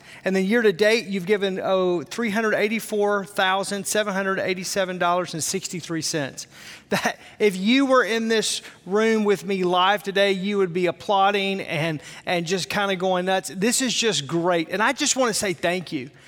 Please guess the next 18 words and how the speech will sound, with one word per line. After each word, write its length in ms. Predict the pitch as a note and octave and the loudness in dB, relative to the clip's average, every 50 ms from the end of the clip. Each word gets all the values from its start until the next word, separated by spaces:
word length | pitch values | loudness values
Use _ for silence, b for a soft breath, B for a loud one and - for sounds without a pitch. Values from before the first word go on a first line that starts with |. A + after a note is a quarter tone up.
| B B B B | B B B B
I, 140 | - F3+ - - | -2 -2 0 2
I 120 | G#3+ A#3+ | 0 0
just 340 | G3 F#3+ C#4 C4 - - A3 | 0 0 -2 -2 -2 -2 0
wanna 240 | A#3 A#3+ A#3 A3+ - | 0 0 2 2 0
say 240 | - - A3 G3+ | 0 0 0 0
thank 260 | - - G#3+ G3+ D3 - | 0 0 -2 -2 -2 -2
you. 140 | F3 D3 | -2 0
Again, 380 | E3 G3 D#3+ B3+ C4 A#3+ F#3+ D#3 B B B B B B B B | 0 0 2 2 2 2 0 -2 B B B B B B B B
I, 240 | - - A2+ D#3+ A#3 | -6 -2 0 2 2
I 40 | B3+ | 0
think 320 | - - D4+ D4 A#3+ - | 2 2 0 0 0 -2
in 100 | A#3+ A3 | -4 -2
times 600 | - - - - A#3+ B3+ C4+ C#4+ C#4+ C#4 A#3+ G3 | -2 -2 0 2 2 4 4 4 2 2 0 -2
of, 600 | B3 - G3+ G#3 G3+ G3+ G3+ E3+ - - - - - | -2 0 2 2 4 4 2 0 -4 -12 -12 -4 -2
like, 180 | G#3+ F#3+ - | -2 -2 0
we're 140 | A3 G#3 G3 | 0 2 4
living 320 | G3+ G#3+ G#3+ G3+ G3+ E3 D3 | 6 4 4 4 2 -2 -2
in 260 | C#3 C3+ - C#3+ | -4 -6 -8 -10